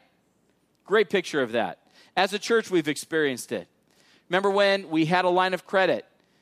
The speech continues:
that we would dip into in times where our giving and expenses would be not matching? It catches up at the end of the year, but the summer months are always up and down, so we had a line of credit for that. Well, unannounced, the bank just says, "Oh, we're taking that."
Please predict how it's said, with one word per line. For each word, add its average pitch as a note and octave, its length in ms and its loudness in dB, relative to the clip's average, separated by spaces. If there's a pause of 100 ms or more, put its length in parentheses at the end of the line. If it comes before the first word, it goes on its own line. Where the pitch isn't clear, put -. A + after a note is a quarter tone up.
(200)
that E3 300 2
we E3+ 100 0
would F3 160 0
dip F#3+ 200 0
into F3 460 0 (240)
in D3+ 120 -8
times F#3 360 -2
where E3 420 2 (200)
our D3 140 0
giving D#3+ 540 0 (280)
and D#3+ 200 0
expenses E3+ 640 -2 (160)
would D#3+ 180 -4
be D3+ 280 2
not E3 340 -2
matching? E3+ 400 -2
It B2+ 120 -8
catches D#3+ 300 -2
up E3+ 140 2
at D#3 60 -14
the D3+ 140 -2
end D#3+ 80 -2
of C#3 80 -4
the - 20 -6
year, F3 180 0
but D3 160 -6
the C3+ 80 -12
summer F3 260 -2
months C#3+ 240 -4
are D3 80 0
always D3+ 200 0
up D#3 120 0
and D3+ 100 -8
down, C3+ 160 0
so D3+ 80 -12
we D#3 100 -2
had D3+ 80 2
a D3+ 40 -2
line C#3+ 180 0
of D3+ 80 -10
credit G3+ 240 -2
for C3+ 100 -12
that. G2 240 -6 (480)
Well, F3 200 2
unannounced, G#3+ 520 0
the D#3 60 -8
bank F3+ 220 -2
just E3+ 200 -6
says, E3 260 0
"Oh, A3+ 160 0
we're F3+ 100 -6
taking E3+ 300 -2
that." D3+ 240 0